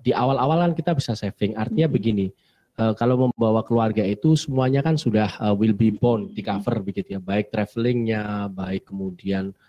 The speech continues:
Speaker 1: allowance di sana dan lain sebagainya. Jadi, principally begitu, eh, tidak perlu, eh, terlalu, eh, takut membawa keluarga jika beasiswa itu sudah mengcover keluarga. In case belum, nah tentu kita harus belajar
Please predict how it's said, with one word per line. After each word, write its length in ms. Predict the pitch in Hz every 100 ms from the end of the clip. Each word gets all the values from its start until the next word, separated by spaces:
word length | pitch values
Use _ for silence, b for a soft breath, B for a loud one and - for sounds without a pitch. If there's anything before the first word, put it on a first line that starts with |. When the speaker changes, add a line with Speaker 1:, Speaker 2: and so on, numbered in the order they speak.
| _ -
Speaker 1:
allowance 480 | 104 101 104 -
di 80 | 101
sana 240 | - 110 110
dan 160 | 98 95
lain 60 | -
sebagainya. 240 | 95 95
Jadi, 120 | 120 165 b b b b -
principally 800 | 135 127 131 123 113 131 196 165
begitu, 400 | 127 127 - 175 185
eh, 320 | 139 131 127 120 _ _ _ _ _ -
tidak 320 | 120 123 -
perlu, 560 | 120 127 135 135 135 135
eh, 160 | 123 120
terlalu, 720 | - 123 123 120 123 123 -
eh, 320 | 117 110 110 107
takut 320 | 113 - 143
membawa 320 | 135 113 110 -
keluarga 320 | 110 107 131
jika 640 | - 120 - 147 123 127
beasiswa 480 | 120 107 - - 104 98
itu 160 | -
sudah 240 | 120 110 98
mengcover 400 | 98 92 92 -
keluarga. 400 | 98 90 - 90 - -
In 160 | 139 135
case 240 | 139 -
belum, 640 | - 101 92 92 104 135 185 _ b b b b
nah 160 | 87
tentu 240 | - 104 131
kita 240 | 123 117
harus 160 | 113 -
belajar 640 | 101 92 87 101 113 151